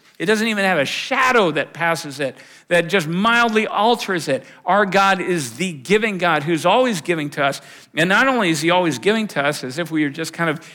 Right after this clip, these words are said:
his creatures and, you know, he feeds the birds and the animals, but you know what? In Jesus, God's intention for you is not just that he would be able to love you and be able to pour out his blessing on you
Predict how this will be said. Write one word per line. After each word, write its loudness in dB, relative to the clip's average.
his -4
creatures -4
and, -8
you -6
know, -10
he -8
feeds -6
the -8
birds -4
and -10
the -10
animals, -6
but -2
you 0
know 0
what? 0
In 0
Jesus, -2
God's 0
intention -4
for -8
you -4
is -4
not 0
just -2
that -6
he -4
would 0
be -4
able -2
to -8
love 0
you -2
and -8
be -2
able -4
to -10
pour -2
out 2
his -8
blessing -6
on -6
you -2